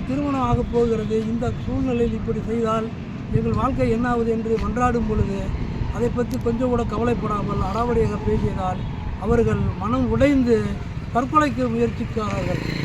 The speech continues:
"நீங்கள் இதுபோல் செய்தால் நாங்கள் தற்கொலை பண்ணுவது வேறு வழியே கிடையாது, எங்களுக்கு நியாயம் வேண்டும்" என்று கேட்கும் பொழுது, "நீ செத்தா எனக்கு ஒன்றும் பிரச்சனை இல்லை, சும்மா ஏன்டி இப்படி வந்து க-, தொல்லை பண்ணிட்டு இருக்கிறீங்க?" சாவுகடி என்று அந்த ஆய்வாளர்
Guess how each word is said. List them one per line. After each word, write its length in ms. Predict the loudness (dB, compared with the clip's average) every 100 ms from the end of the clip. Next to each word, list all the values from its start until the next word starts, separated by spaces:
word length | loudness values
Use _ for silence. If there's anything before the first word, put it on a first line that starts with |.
| -2
"நீங்கள் 340 | 0 2 2 2
இதுபோல் 380 | 2 4 4 4
செய்தால் 420 | 2 4 2 2
நாங்கள் 340 | 0 0 0
தற்கொலை 340 | -2 0 0 0
பண்ணுவது 360 | 0 0 0
வேறு 140 | 0 0
வழியே 260 | 0 -2
கிடையாது, 340 | -2 -4 -4 -2
எங்களுக்கு 340 | -2 -2 -2
நியாயம் 320 | 0 0 2
வேண்டும்" 300 | 2 0 -2 -4 -6 -6 -2
என்று 200 | -2 0
கேட்கும் 380 | 0 0 0 0
பொழுது, 280 | 2 2 0 -4 -6 -8 -2
"நீ 120 | -2
செத்தா 380 | 0 0 2 4
எனக்கு 260 | 4 2 2
ஒன்றும் 180 | 0
பிரச்சனை 380 | 0 0 0 0
இல்லை, 200 | 2 0 0
சும்மா 240 | -2 -2 0
ஏன்டி 300 | -2 0 -2
இப்படி 160 | -2
வந்து 140 | -4 -4
க-, 160 | -4 -4 -6
தொல்லை 200 | -2 -2
பண்ணிட்டு 280 | -2 -4 -6
இருக்கிறீங்க?" 320 | -6 -6 -6 -6 -8 -8 -8 0
சாவுகடி 440 | 2 4 4 2
என்று 220 | 0 0
அந்த 440 | 0 -2 -4 -6 -8 -12 -12 -12 -8 -8 -8 -10 -12 -12 -12 -12 -12 -12 -10 -2
ஆய்வாளர் 480 | 0 4 2 2